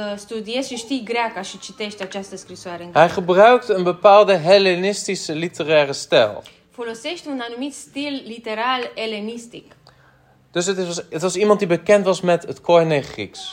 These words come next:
Speaker 1: Este un om care era cunoscut cu greaca Koine.
Speaker 2: Ten tweede, hij was zeer bekend met het Oude Testament.
Speaker 1: În al doilea rând, el a, acest autor era familiari-,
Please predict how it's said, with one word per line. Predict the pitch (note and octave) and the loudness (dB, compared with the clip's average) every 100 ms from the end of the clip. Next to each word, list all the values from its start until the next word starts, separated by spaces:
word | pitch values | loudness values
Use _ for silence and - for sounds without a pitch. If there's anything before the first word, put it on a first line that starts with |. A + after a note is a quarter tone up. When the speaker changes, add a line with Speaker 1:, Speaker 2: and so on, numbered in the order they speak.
| - - - - - G#3+ G#3+ A#3 | -18 -20 -20 -20 -14 -8 -8 -6
Speaker 1:
Este | A#3+ C4+ | -6 -4
un | A#3 A#3 C#4+ | -4 -4 -6
om | E4 | -4
care | D#4 A#3+ A3+ F3 F#3 | -4 -4 -4 -6 -8
era | G#3+ A3+ C4+ C4+ | -6 -2 -2 -2
cunoscut | C4+ A#3+ A#3 - C#4 A3 G#3+ - G#3 - | -6 -10 -10 -8 -8 -8 -12 -12 -18 -16
cu | A#3+ | -14
greaca | G#3 A3+ C#4 C4+ A#3 B3+ | -8 -2 -2 -2 -6 -6
Koine. | B3 G#3+ D#3 E3+ _ _ _ _ _ _ - _ _ _ | -6 -6 -10 -16 _ _ _ _ _ _ -20 _ _ _
Speaker 2:
Ten | F#3 F3 | -4 2
tweede, | G#3+ A#3+ A3+ - | 6 6 6 2
hij | F3+ G3+ | 4 4
was | G3 - C#3+ | 4 0 -4
zeer | C3+ F3 C4+ C#4 | -4 4 6 6
bekend | G3+ G3 E3+ F#3 F#3 | 4 2 2 2 -2
met | E3 F3 | -4 -4
het | D#3 | -2
Oude | D3+ F3 | 2 4
Testament. | F3 E3 - - A#2+ G2 G#2 _ _ _ | 2 -4 -6 -8 -8 -8 -10 _ _ _
Speaker 1:
În | A3 | -12
al | G#3+ | -8
doilea | C4 F#4 E4 C4+ | -6 -4 -4 -4
rând, | C#4+ C#4 | -4 -4
el | A#3+ | -4
a, | A#3 - A3+ A3 G#3+ - | -6 -6 -10 -10 -8 -10
acest | G#3+ C4+ C4+ | -10 -10 -8
autor | B3 A#3+ A#3+ | -10 -8 -8
era | A#3 A3+ A3+ | -6 -6 -6
familiari-, | A3+ A3 G#3+ G#3 G#3+ G3 G#3 G#3 | -8 -8 -6 -8 -8 -12 -14 -14